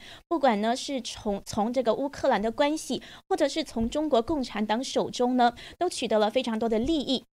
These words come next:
所以呢，川普说这件事情呢是非常不可以的，绝对不可以让这样子的人领导我们的国家。那他也说呢，现在的这些媒体还有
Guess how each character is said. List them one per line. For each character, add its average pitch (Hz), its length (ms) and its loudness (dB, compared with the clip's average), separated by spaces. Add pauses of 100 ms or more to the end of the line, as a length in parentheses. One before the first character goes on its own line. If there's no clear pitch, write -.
(260)
所 294 120 2
以 277 60 2
呢， 240 180 4
川 294 240 0
普 208 160 -4
说 262 240 4 (180)
这 370 100 -2
件 311 140 2
事 320 180 -2
情 226 200 -2
呢 220 80 2
是 - 120 -4
非 285 160 -2
常 233 200 -4
不 349 160 -2
可 240 220 -2
以 254 120 0
的， - 180 0
绝 226 160 -4
对 294 120 0
不 339 160 -4
可 302 120 -6
以 254 80 0
让 226 160 0
这 - 160 -4
样 339 160 2
子 220 120 -4
的 196 60 2
人 190 220 2
领 220 220 0
导 254 280 4
我 214 80 0
们 185 120 -2
的 196 100 -2
国 190 200 0
家。 247 260 2 (280)
那 311 100 -2
他 302 160 0
也 269 120 4
说 254 180 0
呢， 254 120 2
现 277 160 -2
在 262 60 0
的 233 100 0
这 262 160 -4
些 240 240 2 (220)
媒 254 200 0
体 320 280 -2
还 - 220 -2
有 254 200 2